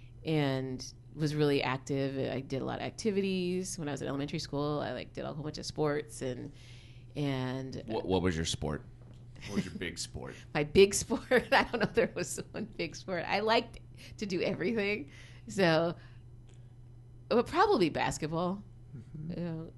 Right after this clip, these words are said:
Speaker 1: and I grew really fast in elementary school, so I was one of the taller kids. I'm not tall <laughs> at all, but I had my growth spurt really early, <laughs> like fifth grade, fourth grade.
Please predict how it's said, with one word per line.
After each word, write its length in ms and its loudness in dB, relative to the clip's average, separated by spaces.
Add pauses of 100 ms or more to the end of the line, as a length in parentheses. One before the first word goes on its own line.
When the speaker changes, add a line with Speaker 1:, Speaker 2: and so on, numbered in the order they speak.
(140)
Speaker 1:
and 280 2
I 120 12
grew 220 4
really 280 4
fast 520 0
in 80 2
elementary 380 0
school, 240 -4
so 120 -2
I 40 2
was 120 0
one 120 -2
of 60 -2
the 60 -4
taller 320 -4
kids. 300 -4
I'm 140 -2
not 240 -4
tall 480 10 (240)
<laughs> 200 6
at 100 10
all, 480 12 (280)
but 280 12 (180)
I 60 -2
had 160 4
my 120 6
growth 260 4
spurt 340 0
really 400 2 (240)
early, 520 -2 (280)
<laughs> 300 -6
like 260 -4
fifth 240 2
grade, 320 2
fourth 260 0
grade. 300 2